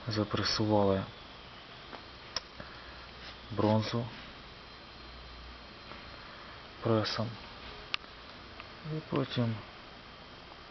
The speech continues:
завтулили, получається. І заново проточили, підшліфований коленвал. Рішив так зробити.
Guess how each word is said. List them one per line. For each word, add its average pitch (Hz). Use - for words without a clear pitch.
завтулили, 110
получається. 95
І 110
заново 98
проточили, 120
підшліфований 101
коленвал. 95
Рішив 107
так 95
зробити. 98